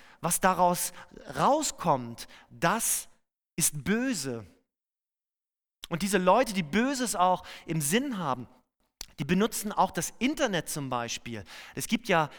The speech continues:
das normale Internet und dann gibt es noch so ein verstecktes Internet. Und wisst ihr, wie das Internet heißt, das versteckte Internet? Darknet,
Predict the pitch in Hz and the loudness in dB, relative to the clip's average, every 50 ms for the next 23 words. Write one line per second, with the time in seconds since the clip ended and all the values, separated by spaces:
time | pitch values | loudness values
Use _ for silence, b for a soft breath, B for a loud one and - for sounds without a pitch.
0 | B - - 147 - 156 147 135 127 120 135 151 196 220 202 - 202 220 208 226 | B -8 -6 -4 -2 -2 0 2 2 2 2 2 2 0 -2 -2 -2 -2 -2 -4
1 | 220 214 220 226 - - 160 151 147 143 143 214 196 - 175 - 180 165 - 160 | -2 -2 -2 -4 -4 -6 -6 -6 -6 -4 -6 -6 -6 -6 -8 -8 -6 -6 -6 -8
2 | 139 - 156 139 - - 233 254 - - - 156 - - - 143 127 113 120 113 | -6 -6 -4 -2 0 2 2 0 0 -6 -8 -8 -6 -6 -6 -6 -6 -6 -6 -8
3 | 107 104 98 - - - - 143 139 180 240 - - 214 214 220 190 180 - 165 | -8 -10 -12 -14 -16 -12 -10 -6 -4 -4 -4 -4 -6 -8 -6 -4 -4 -4 -4 -4
4 | 185 190 180 165 151 - - 143 151 185 165 - - 180 - - 170 - - 214 | -4 -4 -4 -4 -6 -6 -2 -2 -2 -2 -2 -6 -10 -12 -10 -10 -10 -6 -6 -8
5 | 196 - - 185 170 180 196 185 185 196 247 - - - _ _ _ _ _ _ | -8 -6 -6 -6 -4 -4 -2 -2 -2 -2 -4 -6 -12 -20 _ _ _ _ _ _
6 | _ _ _ _ _ _ _ _ - 117 110 - 160 151 190 220 233 190 - - | _ _ _ _ _ _ _ _ -20 -8 2 4 6 6 6 6 4 2 -2 -8
7 | - - _ 127 135 131 117 104 - - - - | -12 -10 _ -6 -4 -4 -4 -6 -8 -12 -12 -12